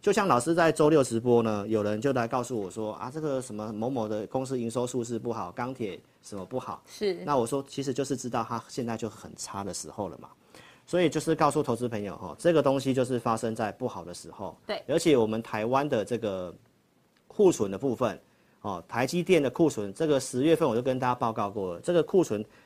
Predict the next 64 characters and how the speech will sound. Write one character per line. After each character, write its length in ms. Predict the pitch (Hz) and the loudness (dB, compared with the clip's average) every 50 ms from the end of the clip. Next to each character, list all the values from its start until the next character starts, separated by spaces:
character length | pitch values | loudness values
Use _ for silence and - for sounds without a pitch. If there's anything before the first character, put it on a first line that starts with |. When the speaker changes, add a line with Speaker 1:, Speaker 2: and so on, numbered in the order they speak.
| _ _ _ | _ _ _
Speaker 1:
相 280 | - - 196 190 196 196 | -2 2 2 2 4 6
对 160 | 214 202 165 | 6 6 6
上 200 | - 185 160 147 | 6 4 2 2
它 160 | 127 170 156 | 2 0 2
还 140 | 156 139 120 | 2 2 0
是 340 | - - 147 139 123 95 82 - _ _ - | 0 2 2 2 2 0 -4 -10 _ _ -2
比 160 | - 113 110 | 0 0 0
同 240 | - - 110 113 127 | 0 -2 -2 0 2
业 100 | 147 143 | 2 2
好 220 | 127 - 107 104 | 2 0 -2 -4
很 220 | 104 - 95 87 85 | -4 -4 -8 -10 -8
多， 260 | - 101 101 104 113 - _ | -6 -4 -4 -6 -6 -10 _
相 220 | - - 131 131 | -6 -6 -4 0
对 100 | 135 131 | 2 2
是 160 | 117 - - 120 | 2 2 0 -8
持 200 | - - - 98 | -8 -8 -8 -10
平 160 | 98 - 92 - | -8 -8 -12 -12
的。 160 | - - 69 - _ - - _ _ _ - | -12 -16 -18 -18 _ -20 -20 _ _ _ 0
而 100 | - 160 | 0 0
且 200 | - - 143 127 | 4 4 4 4
呢， 280 | 120 117 113 113 113 113 - | 4 4 2 0 0 -2 -4
整 180 | - 120 113 110 | -4 -4 -2 0
个 360 | 117 113 110 110 107 104 98 | 0 0 0 0 -2 -4 -4
明 200 | 98 117 147 170 | -4 -2 -2 0
年 200 | 170 147 117 113 | 0 0 0 -2
台 140 | - 117 110 | -2 -4 -2
湾 180 | 110 120 127 120 | -2 -2 -2 -2
重 140 | 135 131 | -2 -2
要 100 | 135 123 | -2 -2
还 80 | 107 101 | -2 -2
是 100 | 113 113 | -4 -2
半 200 | - 123 113 101 | 0 0 0 0
导 200 | 92 90 90 92 | -2 -6 -8 -8
体， 200 | - - 82 80 - | -10 -12 -14 -10 -2
都 140 | - 147 147 | 0 0 2
还 160 | - 117 107 | 2 0 -2
是 160 | - 139 131 | 0 -2 -4
能 160 | 113 101 95 | -4 -4 -4
够 160 | 95 117 110 | 0 0 0
维 180 | 98 92 95 98 | 0 0 -2 -6
持 160 | - - 85 | -6 -8 -14
成 220 | - - 85 87 90 | -14 -14 -16 -14 -12
长。 180 | - 82 - - - - - - - - - | -14 -14 -14 -14 -20 -20 -20 -20 -20 -10 -4
而 100 | 127 156 | -4 -2
且 160 | - 139 117 | 0 0 -2
重 220 | - - 160 143 | 0 0 -2 -2
点 180 | 123 117 95 95 | -2 -4 -6 -6
是 140 | - 135 135 | -6 -4 -4
我 160 | 110 98 87 | -4 -4 -4
周 160 | - 123 120 | -4 -2 -2
六 100 | 131 123 | 0 -2
跟 160 | 107 - 113 | -2 -2 -6
你 100 | 110 92 | -6 -6
分 200 | 87 - 104 104 | -8 -8 -8 -8
享 180 | 92 104 87 85 | -8 -10 -12 -12
这 100 | - 98 | -14 -14
个， 180 | 82 - 80 - - _ _ _ - _ _ _ | -14 -14 -16 -16 -18 _ _ _ -20 _ _ _
晶 160 | - 180 202 208 | 0 2 2 4
片 220 | 196 220 202 175 | 6 6 4 4
需 220 | - - 175 180 | 4 2 2 2
求 300 | 165 - 127 110 101 104 | 2 2 2 2 2 2
翻 200 | 104 - 123 127 | 2 2 0 0
三 240 | 127 - 123 117 120 | 2 0 0 0 2
倍， 260 | 117 127 113 95 - | 0 0 0 -2 -4